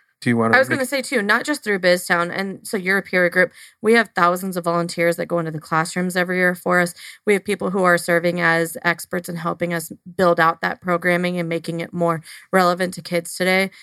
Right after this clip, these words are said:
Speaker 2: I mean this with all sincerity, and I'm not exaggerating,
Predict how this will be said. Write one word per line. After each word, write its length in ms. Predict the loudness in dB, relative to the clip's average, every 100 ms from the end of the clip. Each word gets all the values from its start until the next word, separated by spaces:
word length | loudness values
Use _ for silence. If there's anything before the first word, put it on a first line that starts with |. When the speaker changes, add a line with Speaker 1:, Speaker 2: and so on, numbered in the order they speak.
| _ 0
Speaker 2:
I 440 | 2 0 -4 -6 _ _ _ -6
mean 280 | -2 0
this 180 | 0 -2
with 120 | -2
all 200 | 2 2
sincerity, 640 | 0 -6 -2 2 4 4 0
and 80 | -4
I'm 100 | -2
not 160 | -2
exaggerating, 720 | -2 0 -2 0 -4 -4 -8